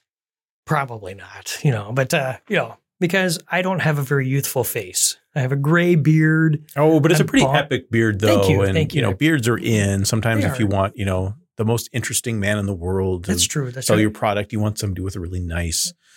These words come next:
Speaker 1: And as I
Speaker 2: epic
Speaker 1: get more
Speaker 2: beard.
Speaker 1: muscles, I, I want it to look really cool.
Speaker 2: There you
Speaker 1: Um,
Speaker 2: go.
Speaker 1: so, yeah,
Speaker 2: Yeah.
Speaker 1: but, but, um,
Speaker 2: Just gotta find the right fit.
Speaker 1: Right,
Speaker 2: Yeah.
Speaker 1: right.
Speaker 2: Anyway.
Speaker 1: Um, and sometimes as we get older, we just can't keep up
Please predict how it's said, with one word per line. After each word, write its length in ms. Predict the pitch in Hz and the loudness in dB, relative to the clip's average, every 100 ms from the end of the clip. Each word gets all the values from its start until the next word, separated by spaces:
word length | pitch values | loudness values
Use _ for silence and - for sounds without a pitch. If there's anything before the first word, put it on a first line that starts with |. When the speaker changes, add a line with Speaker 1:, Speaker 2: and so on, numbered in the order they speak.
| _ _ | _ _
Speaker 1:
And 100 | 202 | 2
as 60 | 220 | 2
I 40 | |
Speaker 2:
epic 60 | 220 | 2
Speaker 1:
get 80 | 214 | 2
more 80 | 175 | 4
Speaker 2:
beard. 40 | 151 | 4
Speaker 1:
muscles, 380 | 185 156 127 | 0 -2 -4
I, 160 | 143 131 _ | -8 -14 _
I 40 | 139 | -2
want 160 | 147 127 | -2 -2
it 80 | |
to 60 | 127 | -8
look 200 | 120 _ | -8 _
really 180 | 127 101 | -12 -10
cool. 260 | - 117 107 | -8 -6 0
Speaker 2:
There 80 | |
you 80 | 95 | 2
Speaker 1:
Um, 40 | 120 | 2
Speaker 2:
go. 60 | 202 | 2
Speaker 1:
so, 160 | 156 | 0
yeah, 180 | 147 143 | 2 0
Speaker 2:
Yeah. 40 | 165 | 0
Speaker 1:
but, 180 | 165 - _ - - _ | 0 -2 _ -20 -20 _
but, 180 | 170 180 | 0 4
um, 260 | 170 156 | 2 2
Speaker 2:
Just 140 | 110 - | -2 -2
gotta 120 | 117 | -2
find 220 | - 95 | 0 -4
the 60 | 85 | -2
right 180 | 82 - | -2 -4
fit. 180 | - - | -8 -2
Speaker 1:
Right, 420 | 214 277 139 - - | 0 2 -2 -4 0
Speaker 2:
Yeah. 100 | 170 | 2
Speaker 1:
right. 100 | 85 - _ - | 2 -4 _ -4
Speaker 2:
Anyway. 220 | 110 78 | -2 2
Speaker 1:
Um, 320 | 151 139 123 _ _ - | 0 0 -4 _ _ -4
and 160 | 165 | 0
sometimes 380 | - 180 196 196 | 0 -2 -2 0
as 120 | 180 | 0
we 160 | 151 170 | 4 4
get 220 | 147 156 | 4 2
older, 280 | 143 151 254 | 2 0 0
we 180 | 226 143 | -2 -6
just 240 | 139 - | -4 -6
can't 220 | - 151 - | -2 -4 -2
keep 240 | 190 180 | -4 -2
up 320 | 226 - _ | -6 -8 _